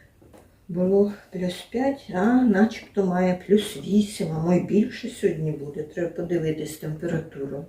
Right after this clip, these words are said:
Ну, нібито це пов'язано з спалахами на сонце. Так, все, ось тісто готове таке, такої консистенції, густої сметани.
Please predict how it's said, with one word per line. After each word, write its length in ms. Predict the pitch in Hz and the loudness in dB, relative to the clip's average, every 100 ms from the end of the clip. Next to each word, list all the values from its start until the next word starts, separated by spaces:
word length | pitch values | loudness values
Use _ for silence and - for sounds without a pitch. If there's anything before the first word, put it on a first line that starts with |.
| - - - - _ | -18 -20 -20 -20 _
Ну, 520 | 170 170 185 262 339 285 | -8 -2 2 0 -2 0
нібито 580 | 202 185 208 240 247 226 | 4 6 6 6 0 -4
це 220 | - 214 - | -2 -4 -2
пов'язано 640 | 180 165 170 190 - 185 180 | -4 -2 0 -2 -2 -6 -6
з 80 | - | -10
спалахами 680 | - 160 170 170 - 165 156 | -12 -8 -8 -8 -10 -8 -6
на 160 | 156 | -6
сонце. 680 | 156 - 143 143 147 - - - - _ _ - _ _ _ _ _ - - - - | -8 -12 -10 -10 -12 -16 -18 -20 -20 _ _ -20 _ _ _ _ _ -16 -12 -12 -4
Так, 300 | 220 202 - | -2 -2 -6
все, 300 | - 247 220 - - 202 | -4 0 0 -2 -4 -4
ось 260 | - - - _ - - - - _ | -4 -14 -18 _ -20 -20 -20 -20 _
тісто 460 | - 196 185 - 170 | -10 -6 -6 -6 -4
готове 560 | 160 165 - 240 277 269 240 | -2 -4 -2 -2 -2 -6 -8
таке, 440 | - 220 220 214 - - _ _ _ | -4 -2 -2 -2 -10 -20 _ _ _
такої 400 | 185 - 180 165 | -20 -10 -4 -4
консистенції, 1080 | 165 180 180 - - - 226 262 - - 208 | -2 -4 -4 -6 -8 -4 -2 -2 -4 -2 0
густої 500 | 208 160 - 190 190 | 0 -4 -8 -6 -6
сметани. 800 | - 180 165 - 165 165 175 | -4 -2 -2 -2 0 0 -2